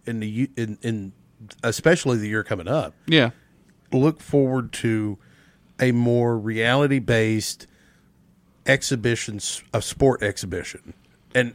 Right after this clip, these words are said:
Speaker 1: and at kayfabe, I know everybody knows it's a work, but
Speaker 2: I know,
Speaker 1: I, I
Speaker 2: I
Speaker 1: know
Speaker 2: know the diehards will work too.
Speaker 1: <laughs> Right. I know. <laughs>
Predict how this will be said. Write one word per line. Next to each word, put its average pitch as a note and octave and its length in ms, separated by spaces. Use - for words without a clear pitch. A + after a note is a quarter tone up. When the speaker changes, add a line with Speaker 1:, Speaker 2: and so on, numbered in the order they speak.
Speaker 1:
and B2+ 300
at B2+ 260
kayfabe, C3 640
I D3 100
know F3+ 300
everybody C#3 420
knows C3 260
it's A2+ 120
a A#2 40
work, G2+ 480
but A2 560
Speaker 2:
I B2 240
know, B2+ 80
Speaker 1:
I, A2+ 120
I D3 140
Speaker 2:
I - 80
Speaker 1:
know - 20
Speaker 2:
know E3+ 60
the C#3+ 100
diehards C3+ 560
will C3 80
work D3 280
too. F#3+ 340
Speaker 1:
<laughs> - 40
Right. - 920
I G3+ 140
know. G#3+ 280
<laughs> - 60